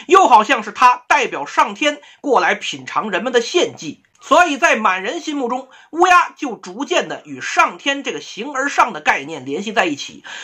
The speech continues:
成了上天具象化的代言人。清廷入关并统一全国后啊，对紫禁城中的坤宁宫进行了改造，以适应萨满祭祀的需求。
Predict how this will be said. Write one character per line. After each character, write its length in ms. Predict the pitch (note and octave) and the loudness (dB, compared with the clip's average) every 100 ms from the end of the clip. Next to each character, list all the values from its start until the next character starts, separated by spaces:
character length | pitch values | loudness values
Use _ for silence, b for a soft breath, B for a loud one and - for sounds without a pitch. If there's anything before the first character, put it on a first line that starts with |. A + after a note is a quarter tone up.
| B | B
成 200 | - C4+ | 2 4
了 100 | A#3+ | 4
上 260 | - B3 E3 | 2 0 2
天 300 | A#3+ A3+ _ | -2 -2 _
具 300 | - F4 F3 | -10 -8 -8
象 280 | - F3 B2+ | -2 -2 4
化 180 | E3 B2 | 2 2
的 100 | G#2 | -2
代 160 | - | -4
言 180 | A#2 A#2+ | -4 -10
人。 220 | G#2 - _ _ _ _ B B B B | -12 -18 _ _ _ _ B B B B
清 240 | - G4 G4+ | 2 4 4
廷 180 | F4+ | 2
入 140 | F#4 E4+ | 2 4
关 160 | E4 | 4
并 160 | E4 C#4 | 2 -4
统 200 | G3 F3 | -6 -8
一 60 | G#3 | -4
全 200 | F#3 G3+ | -4 0
国 120 | G3+ | 4
后 160 | B3 | 4
啊， 200 | C#3 - - | 4 0 -4
对 160 | D4 G#3+ | -2 -2
紫 240 | - A3+ | -4 0
禁 180 | G#3+ D4 | 2 2
城 220 | G#3 C#4+ | 2 0
中 120 | D4 | 2
的 100 | C#4 | 2
坤 300 | G#3+ - E4+ | 0 0 2
宁 220 | D#4 D4+ E4 | 2 0 0
宫 240 | E4+ E4 | 0 0
进 160 | C#4+ F3 | -6 -4
行 140 | F3+ | -2
了 80 | F3 | 0
改 220 | - - | -2 0
造， 280 | G#3 G3+ - B B B B | 2 2 0 B B B B
以 180 | B3+ | 0
适 320 | B3+ - F#4+ C#4 | 0 4 4 6
应 160 | A3 | 4
萨 340 | G3+ - D4+ G3 | 2 4 4 4
满 220 | C#3+ C#3 | -2 -8
祭 160 | B3 | -10
祀 140 | G3+ A3+ | -10 -10
的 80 | D3+ | -10
需 180 | C4+ | -8
求。 200 | C4+ - | -8 -10